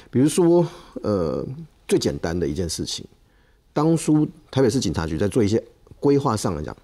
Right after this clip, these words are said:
你，你，当然我们这事后哈，显然是犯了一些错误，还有他们应变执法上的，的，的，是有很多状况的。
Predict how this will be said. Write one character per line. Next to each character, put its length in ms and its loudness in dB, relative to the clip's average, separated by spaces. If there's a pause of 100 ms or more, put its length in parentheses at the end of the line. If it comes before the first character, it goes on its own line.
(200)
你， 240 -10
你， 140 -4 (240)
当 120 0
然 120 4
我 40 2
们 80 -2
这 60 2
事 220 0
后 180 0
哈， 140 -10 (680)
显 220 0
然 140 2
是 160 0
犯 160 0
了 100 0
一 40 0
些 140 0
错 180 -4
误， 180 -4 (1040)
还 100 0
有 100 2
他 100 -2
们 160 2
应 200 2
变 320 -2
执 200 -4
法 200 -4
上 160 -4
的， 140 -4 (180)
的， 100 -8 (120)
的， 120 -4 (140)
是 160 -4
有 60 2
很 80 0
多 140 -2
状 180 -4
况 180 -4 (120)
的。 80 -18